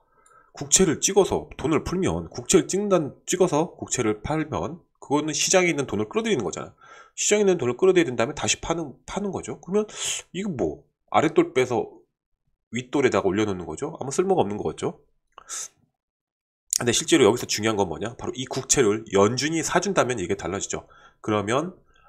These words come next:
어, 시장에 더 돈을 많이 풀리는 것이니까요. 근데 연준은 지금 매월 동일한 액수의 국채만 매입을 하고 있습니다. 어? 그러면 뭐야?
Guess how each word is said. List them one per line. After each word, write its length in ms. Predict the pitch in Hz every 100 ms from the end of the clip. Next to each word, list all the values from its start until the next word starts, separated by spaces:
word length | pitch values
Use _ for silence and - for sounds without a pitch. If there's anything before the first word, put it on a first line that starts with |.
| _ -
어, 320 | - - - -
시장에 320 | - 165 131
더 160 | - 98
돈을 300 | 95 104 98
많이 320 | 85 92 -
풀리는 320 | - 165 143
것이니까요. 600 | 92 - 85 - 85 - _ - - -
근데 580 | - 185 175 92 92 76 - _ _ _ -
연준은 420 | 127 165 170 180
지금 480 | - 107 101 117 85
매월 500 | 98 123 92 113 -
동일한 500 | - 104 151 165 110
액수의 720 | 85 - - 101 101 95 - _ _ - _
국채만 560 | - 117 - 120 143 160 -
매입을 320 | 95 107 101
하고 140 | 117
있습니다. 340 | 101 - 85 -
어? 220 | 143 196
그러면 440 | - 214 202 - - _
뭐야? 420 | - 113 90 87